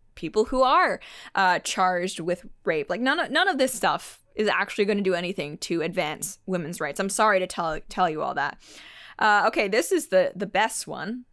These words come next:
by which I mean the most useless one, even by these standards. It says, "Start a conversation." By this, no, they don't mean raise awareness about things like female genital mutilation or marital rape, honor killings,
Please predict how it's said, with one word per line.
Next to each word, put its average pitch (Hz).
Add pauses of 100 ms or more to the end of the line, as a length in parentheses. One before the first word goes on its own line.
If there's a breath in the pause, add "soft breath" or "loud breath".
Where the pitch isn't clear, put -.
(140)
by 175
which 175
I 190
mean 165
the 180
most 185
useless 202
one, 165
even 220
by 175
these 180
standards. 156
It -
says, 233
"Start 302
a 330
conversation." 254
By 233
this, 233
no, 214
they 208
don't 202
mean 202 (500 soft breath)
raise 262
awareness 214
about 190
things 185
like 170
female 160
genital 185
mutilation 180
or 196 (320 soft breath)
marital 175
rape, 180 (180)
honor 185
killings, 180